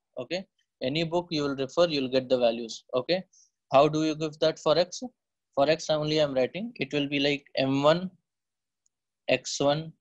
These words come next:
plus M two, X two, and like that so on, divided by M one plus M two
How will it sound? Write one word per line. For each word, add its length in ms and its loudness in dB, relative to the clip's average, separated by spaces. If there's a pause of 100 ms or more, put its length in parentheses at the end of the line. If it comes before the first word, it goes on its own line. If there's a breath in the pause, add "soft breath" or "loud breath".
(140)
plus 520 0
M 380 0
two, 320 -2 (600)
X 260 0
two, 380 0
and 340 2
like 360 0
that 240 6
so 260 -4
on, 180 -2
divided 480 0
by 240 -2 (880)
M 240 2
one 340 4
plus 380 2
M 320 0
two 260 0